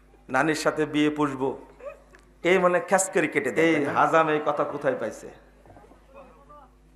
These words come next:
Speaker 1: নানির সাথে কি বিয়ে করা যায়? হ্যাঁ, কেন বলে এটা বলেন তো দেখি। কোন ধর্মে নানিকে, দাদিকে বিয়ে করা জায়েজ?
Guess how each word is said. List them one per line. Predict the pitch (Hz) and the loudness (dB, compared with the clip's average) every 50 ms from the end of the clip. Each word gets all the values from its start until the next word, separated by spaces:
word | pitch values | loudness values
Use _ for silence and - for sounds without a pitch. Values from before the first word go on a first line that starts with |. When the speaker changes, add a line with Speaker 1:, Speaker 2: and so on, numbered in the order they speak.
| _ _ _ _ _ _ _ _ - | _ _ _ _ _ _ _ _ -18
Speaker 1:
নানির | 113 120 120 117 131 143 151 156 147 | -14 -8 -6 -4 -4 -2 -4 -4 -6
সাথে | 131 - - 135 - 143 | -8 -10 -12 -10 -10 -10
কি | - 139 135 | -10 -12 -12
বিয়ে | 120 127 139 139 135 | -10 -8 -8 -6 -6
করা | 123 127 123 123 | -6 -4 -6 -6
যায়? | 110 117 123 123 120 113 110 113 - - - - - - - - - - 175 180 180 170 - - - - - - - - - _ _ _ _ _ - | -6 -4 -6 -6 -6 -8 -12 -16 -20 -20 -20 -20 -20 -20 -20 -20 -20 -20 -20 -20 -20 -20 -20 -20 -20 -20 -20 -20 -20 -20 -20 _ _ _ _ _ -18
হ্যাঁ, | 120 120 120 117 117 117 113 110 110 110 107 107 113 - - _ | -16 -14 -14 -12 -12 -14 -14 -14 -14 -16 -16 -18 -20 -20 -16 _
কেন | - 143 139 151 151 151 | -4 -4 -2 0 0 0
বলে | 147 151 147 151 | 2 2 2 2
এটা | 143 147 147 143 | 2 2 0 2
বলেন | 143 143 139 139 131 | 0 0 -2 -2 -4
তো | 139 | -6
দেখি। | 135 131 135 135 135 135 143 - - - _ _ - - - - - - - - | -8 -8 -8 -10 -10 -14 -16 -16 -20 -20 _ _ -20 -20 -20 -20 -20 -20 -14 -6
কোন | - 165 175 185 190 185 | 0 2 2 2 2 0
ধর্মে | 165 170 175 175 175 175 175 170 | 2 6 6 6 8 6 4 4
নানিকে, | 165 156 160 170 170 175 170 170 165 165 170 165 165 - | 4 4 2 2 0 -2 -2 0 2 4 4 4 4 2
দাদিকে | 151 151 156 160 151 156 160 151 | 2 2 2 0 -2 -2 -2 -4
বিয়ে | 135 147 151 151 | -2 -2 -2 0
করা | 151 156 151 156 | 2 2 2 2
জায়েজ? | 139 143 143 143 147 147 139 131 123 - - - - | 2 2 2 2 2 0 0 -2 -6 -8 -16 -20 -20